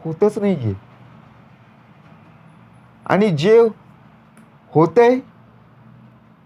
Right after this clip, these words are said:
ते कधी आयुष्यात काही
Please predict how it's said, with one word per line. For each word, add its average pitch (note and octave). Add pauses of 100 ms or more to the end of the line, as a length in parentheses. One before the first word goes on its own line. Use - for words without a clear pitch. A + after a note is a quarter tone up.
(500)
ते E3
कधी F3+ (1120)
आयुष्यात E3
काही E3+